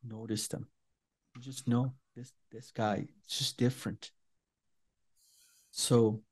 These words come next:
when I was in the church, I was studying the Christians, and I'm like, "Look how, um, mellow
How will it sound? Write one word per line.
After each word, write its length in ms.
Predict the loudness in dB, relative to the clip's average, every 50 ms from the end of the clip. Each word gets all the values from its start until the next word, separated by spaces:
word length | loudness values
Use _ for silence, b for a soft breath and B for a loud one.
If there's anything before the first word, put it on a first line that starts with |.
| _ _ _ _ _ _ _ _ _ _ _ _ _ _ -2
when 120 | 2 6 6
I 60 | 8
was 220 | 8 6 6 4
in 80 | 4 2
the 60 | 2
church, 300 | 4 4 6 6 6 6
I 60 | 2
was 200 | 2 2 0 -2 -2
studying 380 | 0 2 2 4 6 6 6
the 280 | 6 4 2 2 -2 -10 -16 _ _ _ _ _ _ _ _ _ _ _
Christians, 560 | _ _ -6 -4 -2 -2 0 2 2 0 0 0
and 100 | -4 -6
I'm 140 | -6 -6
like, 240 | -8 -10 -12 -4 -2
"Look 180 | -2 -2 -2 -4
how, 480 | -4 -2 0 0 2 0 -2 -4 -6 -10 _ _ _ _ _ _ _ _ _ _ _ _ _ _ _ _ _ _ _ _ _ _ _ _ _ _ _ _ _ _
um, 420 | -16 -16 -14 -14 -14 -14 -16 -16 -20 _ _ _ _ _ _ _
mellow 600 | -12 -6 2 4 6 8 8 8 6 4 2 -2